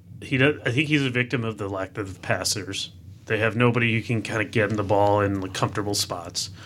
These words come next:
I think that's always been the case. He's basically gotten many of his buckets on, like, when the guards miss. Uh, I think that's a lot of it. And I just, I, I think that him and Stan are just not a good match. So, like, what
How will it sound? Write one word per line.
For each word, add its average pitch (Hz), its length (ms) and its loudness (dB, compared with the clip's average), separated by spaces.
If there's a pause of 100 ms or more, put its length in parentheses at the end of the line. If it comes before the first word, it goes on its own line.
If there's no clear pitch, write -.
(340)
I 120 40 -4
think 110 120 0
that's 107 140 0
always 123 260 6
been 117 120 -4
the 107 80 -4
case. 101 340 -2
He's 107 160 -4
basically 120 380 2
gotten 107 280 2
many 110 180 2
of 104 80 -2
his 101 140 -2
buckets - 440 0
on, 104 180 0
like, 101 280 0
when 101 280 -2 (240)
the 123 80 4
guards 104 360 4
miss. 90 420 -2 (640)
Uh, 98 360 -2
I 113 80 0
think 117 160 2
that's 117 180 2
a 120 40 0
lot 104 180 0
of 123 60 2
it. 147 60 6
And 147 100 6
I 156 100 6
just, 170 300 -2 (120)
I, 151 160 4 (480)
I 123 80 0
think 151 240 2
that 185 100 4
him 147 140 4
and 151 100 2
Stan 131 360 0
are 143 180 0
just 127 300 -4
not 110 160 0
a 131 40 0
good 123 180 0
match. 113 380 0
So, 113 220 2
like, 113 280 2 (460)
what 160 360 2